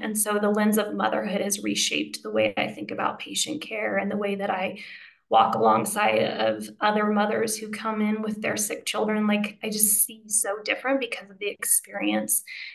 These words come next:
that I've had. And I, I like to point out that, like, in the middle of, like, a really, really dark season where we were in the hospital in the middle of my son Ryan's transplant, we were in the I C U and he was so sick and I didn't know if he was gonna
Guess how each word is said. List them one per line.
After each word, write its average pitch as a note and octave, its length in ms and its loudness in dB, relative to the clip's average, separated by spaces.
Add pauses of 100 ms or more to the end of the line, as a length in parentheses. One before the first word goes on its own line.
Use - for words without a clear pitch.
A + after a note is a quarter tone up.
(120)
that A3 80 -2
I've A3 160 4
had. G3 400 2
And A2+ 180 2
I, A#3 120 0 (760)
I A3+ 140 4
like A3+ 220 6
to - 100 -6 (120)
point A3 200 0
out G#3+ 180 4
that, A3+ 80 0
like, A3+ 320 2 (800)
in C4 140 10
the B3 80 10
middle B3 340 10
of, A3+ 140 8
like, G#3 460 0 (180)
a A#3+ 100 4
really, B3 680 8
really A3 360 2
dark G#3 320 0
season G#3 480 -4
where G#3 160 4
we G#3+ 80 2
were G#3+ 100 2
in G#3+ 120 0
the G#3+ 80 0
hospital G#3 640 0
in G3+ 100 -2
the G3+ 60 -6
middle G#3 260 0
of G#3+ 480 -4
my A3 120 -8
son G#3 220 -4
Ryan's G#3+ 600 0
transplant, A3 840 0
we A3+ 120 -2
were G#3+ 80 4
in G#3+ 100 0
the G#3 80 -4
I G3 140 2
C G#3 220 -2
U A3 220 -2
and G#3+ 140 -4
he G#3+ 120 -4
was - 360 -4
so A#3+ 180 4
sick A#3 360 2
and G#3 80 -4
I G#3+ 40 0
didn't A3+ 280 4
know A3 140 2
if G#3+ 60 -2
he A3 80 -6
was A3+ 140 -6
gonna A#3 320 -6